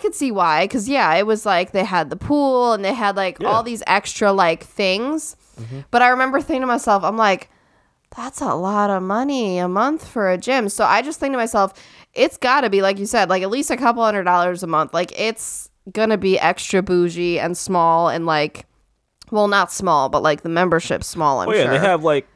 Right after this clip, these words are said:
Speaker 2: companies like that in, uh, New York that are, like, <laughs> you paying a, a good amount, but, you know, it's like you're dealing with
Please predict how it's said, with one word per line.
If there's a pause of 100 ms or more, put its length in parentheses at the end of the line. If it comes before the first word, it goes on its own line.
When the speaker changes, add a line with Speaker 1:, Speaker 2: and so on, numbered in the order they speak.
(140)
Speaker 2:
companies
like
that
in,
uh,
New
York
that
are,
like, (300)
<laughs> (340)
you
paying
a,
a
good
amount,
but,
you
know,
it's
like
you're
dealing
with